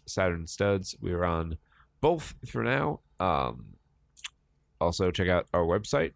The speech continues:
for links to our YouTube channel, where you can find, uh, archives of previous live streams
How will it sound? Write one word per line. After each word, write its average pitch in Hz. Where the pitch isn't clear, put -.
for 78
links 71
to -
our 78
YouTube 104
channel, 113
where 90
you 85
can 87
find, 87
uh, -
archives 95
of 80
previous 95
live 87
streams 78